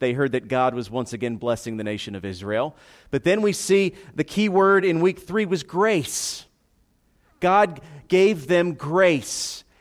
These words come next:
and he did it through Ruth, who went after God's grace and ran into the grain fields asking for a blessing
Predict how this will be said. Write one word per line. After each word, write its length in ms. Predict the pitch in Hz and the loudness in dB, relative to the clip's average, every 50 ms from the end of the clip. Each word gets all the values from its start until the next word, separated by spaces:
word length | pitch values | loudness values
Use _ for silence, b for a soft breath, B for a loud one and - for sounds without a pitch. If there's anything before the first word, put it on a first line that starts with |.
| _ | _
and 120 | - 143 151 | -4 -2 -2
he 60 | 147 | -2
did 240 | 135 110 170 185 196 | -2 2 2 4 4
it 220 | 208 202 202 - | 4 2 0 -4
through 180 | 160 165 156 147 | -2 0 0 0
Ruth, 380 | 131 135 165 196 214 196 - | 0 0 0 0 0 0 -2
who 100 | - 185 | -2 0
went 220 | 175 175 170 170 175 | 2 4 4 4 4
after 340 | 196 226 226 - - 196 160 | 2 2 0 0 0 0 2
God's 380 | 131 160 147 139 135 113 - | 4 4 4 4 4 0 -2
grace 360 | - 135 143 143 151 147 - - | -6 -2 0 2 2 0 -2 -4
and 360 | 165 156 143 143 139 139 156 | -6 -4 -4 -4 -2 0 0
ran 400 | 196 214 226 233 240 240 240 233 | 2 2 4 4 2 2 2 2
into 180 | 233 226 226 214 | 2 2 2 2
the 80 | 214 | 0
grain 380 | 175 151 208 226 226 220 214 196 | 2 4 4 4 4 2 0 -2
fields 640 | - - 160 156 143 143 147 160 156 143 - - b b b b b b b | -4 -2 0 2 4 4 2 0 -2 -6 -12 -14 b b b b b b b
asking 460 | 165 190 214 214 - - 214 214 196 | 0 0 0 0 -2 -2 -4 -4 -4
for 220 | - - 196 190 175 | -2 0 2 4 4
a 60 | 147 | 4
blessing 580 | 127 160 196 196 175 - - 160 147 143 139 | 2 2 2 2 2 0 0 -2 -2 -2 -2